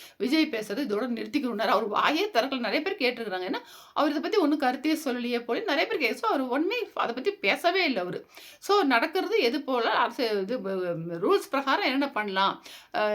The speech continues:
அப்படி நீதிமன்றத்தை நாடி அது பிரகாரம் போலாம்னு சொல்லி நம்ம கருத்து சொல்லக்கூடாது. அவர் எதுவுமே சொல்லவே இல்லை. அது பிரகாரம் படம் ரிலீஸ் ஆகுது, க-, ப-, பட கம்பெனி வந்து பண்ணிட்டு இருக்கிறாங்க. ஆனா இவரு வந்து எதுக்காக அப்படி சொல்றாருன்னு புரியல. அதான் வந்து என்ன சொல்றாங்க எல்லாருமேனா,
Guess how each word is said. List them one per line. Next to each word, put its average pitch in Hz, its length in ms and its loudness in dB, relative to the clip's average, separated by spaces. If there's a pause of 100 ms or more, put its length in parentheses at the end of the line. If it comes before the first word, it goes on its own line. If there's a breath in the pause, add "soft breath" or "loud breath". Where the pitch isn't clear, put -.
(380)
அப்படி 220 220 -4
நீதிமன்றத்தை 233 640 0
நாடி 196 240 2
அது 277 140 2
பிரகாரம் 226 360 0
போலாம்னு 202 300 0
சொல்லி 226 80 -4
நம்ம 196 160 -4
கருத்து 247 260 -2
சொல்லக்கூடாது. 214 480 0
அவர் 240 140 2
எதுவுமே 285 400 0
சொல்லவே 233 400 0
இல்லை. 190 200 -4 (380 loud breath)
அது 269 180 4
பிரகாரம் 285 380 0
படம் 247 240 4
ரிலீஸ் 277 260 2
ஆகுது, 554 180 2
க-, 330 400 2
ப-, 226 160 4
பட 240 200 6
கம்பெனி 262 380 0
வந்து 349 500 0
பண்ணிட்டு 262 380 0
இருக்கிறாங்க. 165 220 -2
ஆனா 392 200 2
இவரு 349 240 2
வந்து 330 280 2
எதுக்காக 320 340 0
அப்படி - 200 -6
சொல்றாருன்னு 214 340 0
புரியல. 202 340 -2
அதான் 403 200 0
வந்து 330 180 -2
என்ன 294 220 0
சொல்றாங்க 214 280 -2
எல்லாருமேனா, 185 580 -4